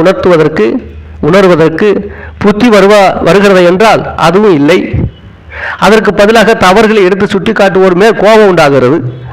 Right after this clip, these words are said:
ஆத்திரம் உண்டாகிறது. அவருடைய மூர்க்க குணம், முரட்டு குணம் உண்மையை உணர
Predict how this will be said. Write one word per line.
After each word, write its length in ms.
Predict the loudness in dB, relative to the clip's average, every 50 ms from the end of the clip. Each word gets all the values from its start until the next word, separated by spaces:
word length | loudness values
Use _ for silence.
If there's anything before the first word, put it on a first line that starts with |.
| -2 0 0
ஆத்திரம் 320 | 0 0 0 2 2 2 2
உண்டாகிறது. 420 | 2 2 0 0 0 0 -2 -2 -4 -6 -8 -6 -4 -2
அவருடைய 340 | 0 2 2 2 2 2 0 0 -2 -4 -6 -4 -2 0
மூர்க்க 360 | 2 2 2 2 0 0 2
குணம், 220 | 2 2 2 0 0
முரட்டு 260 | 0 0 0 0 -2 -2 0
குணம் 220 | 0 0 0 0 0
உண்மையை 280 | 0 0 2 2 2 2 2
உணர 160 | 2 2 2